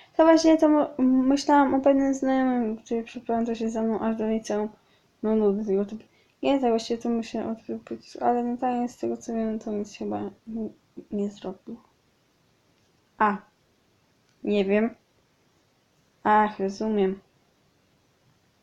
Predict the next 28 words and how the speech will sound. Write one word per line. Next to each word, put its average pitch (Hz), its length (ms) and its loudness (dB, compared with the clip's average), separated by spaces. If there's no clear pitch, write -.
A 240 80 4
to 269 120 4
miałam 311 480 10
powiedzieć. 294 640 -2
A 240 60 -6
to 254 120 -4
nie 247 200 -2
wiem. 226 200 -6
Cześć, 277 180 4
co 330 140 2
słychać? 254 320 4
Wszystko 262 300 -4
okej? 311 320 0
Spoko, 381 360 4
nic 285 160 6
ciekawego, 285 600 4
gdyby 240 380 0
nie 247 160 0
to, 240 440 4
że 240 160 2
spotkałam 240 640 0
te 233 120 -2
trzy 247 360 -2
żmije, 269 440 0
które 330 220 2
ciągle 226 320 -2
szukają 220 420 -2
zaczepki, 220 480 -4